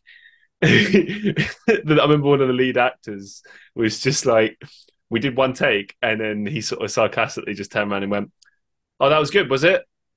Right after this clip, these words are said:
Don't, don't fancy doing another one? No, just, we're gonna go with that one?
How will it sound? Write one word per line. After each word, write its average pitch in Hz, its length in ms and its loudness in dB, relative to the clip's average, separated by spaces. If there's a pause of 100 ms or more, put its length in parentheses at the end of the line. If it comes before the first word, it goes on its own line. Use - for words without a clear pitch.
(140)
Don't, 160 220 -2 (220)
don't 160 140 -6
fancy 165 260 -4
doing 170 180 -2
another 175 240 0
one? 185 300 -2 (360)
No, 190 200 -10 (140)
just, - 200 -18 (180)
we're 160 120 -8
gonna 160 260 -6
go 170 140 0
with 165 100 2
that 160 120 2
one? 175 260 -4